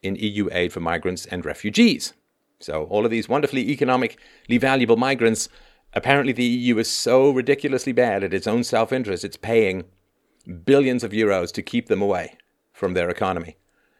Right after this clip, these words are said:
For every Syrian person removed from Greece to Turkey, another would be resettled from Turkey to the E U. The E U agreed to work towards lifting visa requirements for Turkish citizens by the end of June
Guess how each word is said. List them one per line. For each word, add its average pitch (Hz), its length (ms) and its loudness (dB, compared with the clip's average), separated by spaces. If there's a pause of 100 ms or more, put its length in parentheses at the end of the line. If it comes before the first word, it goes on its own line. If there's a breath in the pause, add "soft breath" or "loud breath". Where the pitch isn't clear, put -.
(480)
For - 140 4
every 131 180 4
Syrian 135 400 6
person 151 340 0
removed 160 380 6
from 165 120 -2
Greece 185 280 0
to 151 60 -6
Turkey, 151 360 0
another 127 220 2
would 120 160 0
be 120 80 -2
resettled 113 400 0
from 107 140 -4
Turkey 110 340 0
to 113 360 -2
the 107 260 -4
E 95 60 -4
U. 127 400 4 (540)
The 101 180 -2
E 98 80 2
U 92 160 0
agreed 95 300 -2
to - 80 -8
work 101 240 2
towards 101 320 -2
lifting 107 280 -2
visa 139 260 0
requirements 107 480 0
for - 80 -14
Turkish 127 360 -2
citizens 101 360 -2
by 98 120 2
the 95 160 0
end 123 260 0
of - 160 -10
June 120 420 4